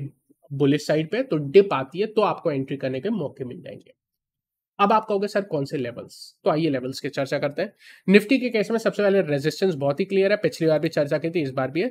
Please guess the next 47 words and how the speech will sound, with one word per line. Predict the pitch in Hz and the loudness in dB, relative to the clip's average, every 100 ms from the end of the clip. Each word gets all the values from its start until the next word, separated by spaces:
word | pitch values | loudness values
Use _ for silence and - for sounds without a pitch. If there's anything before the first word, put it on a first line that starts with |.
| - | 0
तेईस | 160 156 160 | 2 2 2
हजार | 151 147 | 0 0
पाँच | 143 135 | 0 -4
सौ | |
पचास | 139 139 135 | -4 -6 -4
से | 185 | -4
तेईस | 180 139 135 | -4 -4 -4
हजार | 127 127 - | -6 -6 -8
छह | - | -16
सौ, | - 202 247 _ _ | -10 -10 -10 _ _
यही | 156 147 | 2 2
रेजिस्टेंस | 127 127 131 175 180 | 0 -4 -6 -6 -4
है। | 202 | -4
छह | 196 160 | -6 -6
सौ | 131 143 135 - _ _ _ _ _ | -4 -4 -4 -8 _ _ _ _ _
पचास, | 151 143 143 143 | -4 0 -2 -2
छह | 151 | -4
सौ | 135 143 | -6 -6
साठ | 147 147 - | -4 -6 -4
को | |
आप | 147 143 | -6 -4
as | 143 135 | -4 -2
a | 277 - _ _ | -4 -6 _ _
एसएल | 160 - 156 | -8 -4 -2
लगा | 139 120 117 | -2 -4 -6
सकते | - - - | -8 -16 -14
हो। | - _ _ _ _ - _ _ _ - | -14 _ _ _ _ -20 _ _ _ 2
नीचे | 175 196 254 | 6 6 6
के | 226 | 6
साइड | 220 | 4
सबसे | 214 185 202 | 2 0 2
पहली | 165 160 | 2 4
सपोर्ट | 185 185 175 | 4 2 2
तेईस | 180 147 | 2 0
हजार | 160 151 | 0 0
चार | 151 147 | 0 -2
सौ | 135 147 | 0 -2
पच्चीस | 135 147 143 | -2 -4 -4
से | 151 | -2
तेईस | 139 131 | -2 -4
हजार | 127 123 123 | -4 -6 -8
चार | - 120 | -8 -10
सौ | 123 - | -10 -14
है, | 123 - | -16 -2
पहली | 165 165 180 | 0 2 0
सपोर्ट | 151 - 131 | -2 -8 -10
है। | - | -12